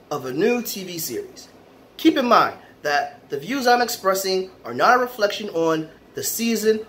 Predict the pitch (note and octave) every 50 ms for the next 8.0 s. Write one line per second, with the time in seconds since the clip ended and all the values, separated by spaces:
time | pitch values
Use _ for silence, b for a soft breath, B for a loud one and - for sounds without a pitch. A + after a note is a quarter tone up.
0 | - - D#3 D#3+ D#3 - - G#3 G3+ F#3+ F3+ - D#3+ D#3+ D#3+ D#3+ C#3 A2 - -
1 | B B B B B B B - G#3+ A#3 C#4+ C4 A3 - A3+ A3 G#3 - - -
2 | - - - A#2 C3 E3+ G#3 A#3+ B3 B3 A#3+ - - G#3 - - - - _ _
3 | - - F3+ D#3+ D3 D3 D3 D3 D3 D#3 D#3+ E3+ F#3+ A3 A#3 A#3 A#3 A#3 A3+ A3+
4 | - - - - F#3+ F#3+ F#3+ F#3+ - - - - D#3+ D3+ D3 C#3 C#3 C#3+ - -
5 | - - C#3 C#3 C#3 C3+ B2+ B2+ - B B B B B - - - - F#3+ F#3+
6 | F#3 F#3 G3 F#3+ F#3+ - C#3 - - - G3 G3+ G3+ - E3 - F3 D#3 - E3
7 | D3+ D3+ C3+ B2 - - D#3 D#3+ - - C#3 B2+ A#2+ A#2+ A#2+ B2 A#2 - B